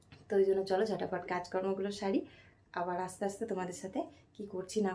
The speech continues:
করছি পরে শেয়ার করছি। এরপরে স্নান করে পুজো দিয়ে তারপর আমি রান্না বসিয়ে দিয়েছি। তো ভাতটা ফুটে গেছে, ভাতটা অর্ধেক ফুটে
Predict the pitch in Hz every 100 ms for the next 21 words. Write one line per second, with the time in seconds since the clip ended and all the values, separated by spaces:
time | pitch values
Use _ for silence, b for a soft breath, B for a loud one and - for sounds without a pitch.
0 | 196 190 - 349 415 - _ _ 185 185
1 | 190 185 - - - - - _ _ _
2 | - _ - - - - 262 269 262 277
3 | 269 240 240 247 240 233 247 - 226 202
4 | 233 202 208 202 277 381 - - - 208
5 | 208 208 214 214 214 214 - 208 202 208
6 | 208 202 - 233 214 220 214 262 330 -
7 | - 196 196 208 208 - 240 233 214 254
8 | 247 220 - 262 349 B B B B 208
9 | 208 202 220 214 196 220 - 208